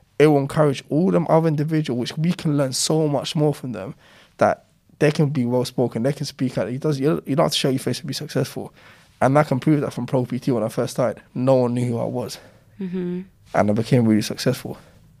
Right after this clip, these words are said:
Speaker 2: You did.
Speaker 1: And now that I'm out there, my face out there, I wanna show people that you can cover your face.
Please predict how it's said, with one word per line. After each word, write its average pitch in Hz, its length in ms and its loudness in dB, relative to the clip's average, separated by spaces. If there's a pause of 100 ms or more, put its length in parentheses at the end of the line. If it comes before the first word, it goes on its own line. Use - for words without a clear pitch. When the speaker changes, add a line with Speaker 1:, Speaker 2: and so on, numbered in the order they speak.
Speaker 2:
You 180 120 -10
did. 165 360 -14
Speaker 1:
And 131 200 0
now 156 180 6
that 147 160 2
I'm 131 180 0
out 147 260 4
there, 123 180 4
my 131 140 -2
face 220 320 4
out - 140 0
there, 139 200 0 (280)
I 107 100 2
wanna 156 180 6
show 151 180 0
people 147 300 0
that 123 140 -4
you 147 80 -6
can 180 300 0
cover 143 260 -2
your 110 100 -2
face. - 420 -10